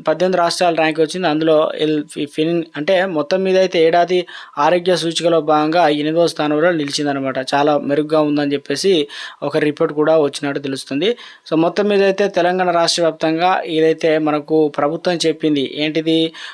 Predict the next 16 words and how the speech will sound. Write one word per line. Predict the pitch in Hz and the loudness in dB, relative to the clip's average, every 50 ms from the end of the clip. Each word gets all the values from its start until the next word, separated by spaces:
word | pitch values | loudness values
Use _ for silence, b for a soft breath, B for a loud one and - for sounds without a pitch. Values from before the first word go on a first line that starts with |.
| B B - 151 | B B -2 0
రేషన్ | 147 160 175 180 175 208 196 185 | 2 2 2 2 2 0 -2 0
కార్డులతో | 175 185 180 180 180 180 - 180 175 | 0 0 2 2 2 0 2 0 0
పాటు | 165 170 165 165 165 165 202 | 2 2 2 2 2 2 0
ఇప్పుడు | 196 185 - 165 165 170 170 | 0 0 -2 -4 -2 -2 -2
పెన్షన్లు | 160 - 156 160 156 - 185 180 175 | 0 0 0 0 0 -2 -2 -4 -2
కూడా | 170 - 170 170 | -2 0 2 2
ఇవ్వబోతున్నామని | 160 156 151 156 151 156 156 151 - 151 151 147 151 147 147 143 | 2 4 2 2 2 2 0 0 0 -2 0 0 0 0 0 0
చెప్పారు. | 143 143 - 147 143 143 | -2 -2 0 0 0 0
కాబట్టి | 143 143 139 139 143 170 160 | 2 0 0 0 -2 -4 -2
కొత్త | - 143 135 - 147 156 | -2 -2 -2 -2 -2 -2
పెన్షన్లకు | 156 151 143 147 147 147 143 143 - 202 208 - - 147 | -2 -2 0 -2 -2 -2 -2 -2 -2 -4 -4 -4 -4 -2
దానిపైన | 143 143 156 165 160 165 165 165 170 170 160 | 0 0 0 0 0 0 0 2 2 0 0
రివ్యూ | 147 147 147 147 156 | 0 -2 -2 0 0
అయితే | 156 156 147 156 | 0 0 0 -2
నిర్వహిస్తున్నారు. | 147 147 143 139 147 147 143 - - 147 147 147 151 190 220 220 B B B B B B B _ | -2 -2 -2 0 0 -2 -2 -2 -4 0 2 2 2 2 0 -2 B B B B B B B _
ప్రభుత్వం | 143 151 160 175 180 - 196 190 185 180 | -2 0 0 -2 -2 -2 -2 -2 -2 -2